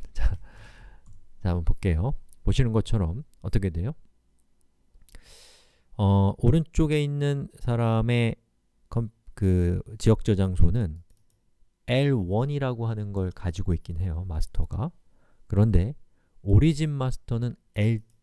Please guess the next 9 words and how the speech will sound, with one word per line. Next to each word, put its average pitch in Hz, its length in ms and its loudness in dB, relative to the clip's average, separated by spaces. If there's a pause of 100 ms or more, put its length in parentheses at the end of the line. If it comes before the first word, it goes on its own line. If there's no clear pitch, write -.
two를 180 340 2
가져왔어요. - 580 0 (2250)
그래서 95 480 2 (480)
저는 98 240 0
현재 95 460 -2 (480)
저의 92 440 4 (280)
마스터는 92 600 0 (580)
L 104 140 6
one이다. 98 640 2